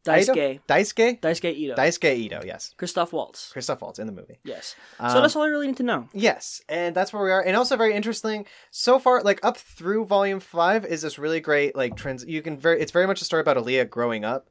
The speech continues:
Speaker 1: Yeah.
Speaker 2: Because she's very young in, like, the first two volumes.
Speaker 1: It's a bit of a Pinocchio story.
Speaker 2: Yeah, in the second one, she's, like, she's, like, an athletic teen.
Speaker 1: Yeah.
Speaker 2: Like, kind of, like, slash young adult. And then, like, when we meet her in volume five, she's, like, a very stable young woman.
Speaker 1: Yes.
Speaker 2: So, like, and then from then on, there's no real, like,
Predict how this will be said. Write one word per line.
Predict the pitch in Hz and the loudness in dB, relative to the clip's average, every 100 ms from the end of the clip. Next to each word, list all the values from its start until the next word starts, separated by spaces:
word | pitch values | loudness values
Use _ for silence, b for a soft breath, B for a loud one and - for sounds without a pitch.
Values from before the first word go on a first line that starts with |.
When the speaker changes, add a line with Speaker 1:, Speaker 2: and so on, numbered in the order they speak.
| - | -6
Speaker 1:
Yeah. | 233 185 | -2 2
Speaker 2:
Because | 151 | 0
she's | 151 143 | -2 -6
very | 110 113 165 180 | -6 4 4 4
young | 165 143 147 | 4 4 2
in, | 143 | 0
like, | 135 123 | -2 -2
the | 120 | -4
first | - 120 - | -4 -4 -4
two | 120 | -6
volumes. | 92 87 87 226 | -6 -8 -8 -6
Speaker 1:
It's | 233 | -2
a | |
bit | 302 294 | 0 0
of | 240 | -2
a | |
Pinocchio | 220 190 151 143 143 | -4 -4 -4 -4 -6
story. | 131 - 135 147 | -6 -6 -6 0
Speaker 2:
Yeah, | 170 | 2
in | 147 156 | 2 -2
the | 151 | 0
second | 180 175 180 | 2 2 2
one, | 180 | 0
she's, | 175 156 139 | 0 -4 0
like, | 139 131 123 - | 4 4 2 -6
she's, | - 135 | -6 2
like, | 135 127 | 2 2
an | 135 | -2
athletic | 123 - 127 127 127 | -4 -2 0 0 -2
teen. | - 139 143 160 170 | -14 -10 -10 -10 -12
Speaker 1:
Yeah. | 170 165 143 | -8 -6 -2
Speaker 2:
Like, | 123 | -4
kind | - 135 | -2 -4
of, | 123 | -2
like, | 120 120 | -2 -2
slash | 135 127 | 0 -2
young | 131 123 | 0 -2
adult. | 117 120 131 160 | 0 0 0 0
And | 131 131 | -4 -2
then, | 135 | 0
like, | 135 | 0
when | 131 | -2
we | 131 | -6
meet | 127 127 | -4 -2
her | 131 | 0
in | 127 | 0
volume | 120 120 120 | 0 0 0
five, | 117 127 117 117 | -4 -2 0 -2
she's, | - 123 | -4 -4
like, | 120 | -4
a | |
very | 113 120 | -2 -2
stable | 113 - 120 113 107 | -2 -4 -4 -4 -6
young | 104 104 | -6 -8
woman. | 95 92 69 87 | -10 -12 -14 -8
Speaker 1:
Yes. | 165 127 - - | -4 -4 -6 -16
Speaker 2:
So, | - 143 135 | -4 4 6
like, | 135 131 | 4 2
and | 156 | 0
then | 175 175 | 0 0
from | 190 156 135 | -2 -6 0
then | 165 175 | 2 2
on, | 160 143 160 | 0 0 0
there's | 170 139 | 0 -2
no | 131 135 | 0 -2
real, | 135 120 123 120 | -2 -4 -2 -2
like, | 117 107 98 | -2 -4 -6